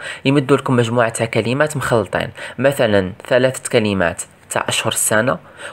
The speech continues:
ومعهم كلمة واحدة اللي هي يوم من أيام الأسبوع، ويطلبوا منكم أن تصيبوا الكلمة الداخلة، يعني الكلمة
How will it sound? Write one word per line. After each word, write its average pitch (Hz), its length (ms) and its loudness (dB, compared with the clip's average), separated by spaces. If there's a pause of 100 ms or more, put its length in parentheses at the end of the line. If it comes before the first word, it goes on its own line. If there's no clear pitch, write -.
ومعهم 131 440 4
كلمة 127 400 2
واحدة 107 600 2 (220)
اللي 113 160 2
هي 139 320 2 (120)
يوم 139 260 2
من 131 100 0
أيام 143 360 2
الأسبوع، - 480 -4 (420)
ويطلبوا 147 440 2
منكم 143 320 0
أن 151 80 -2
تصيبوا 143 360 4
الكلمة 143 420 2
الداخلة، 110 640 0 (400)
يعني 113 180 2
الكلمة 123 580 2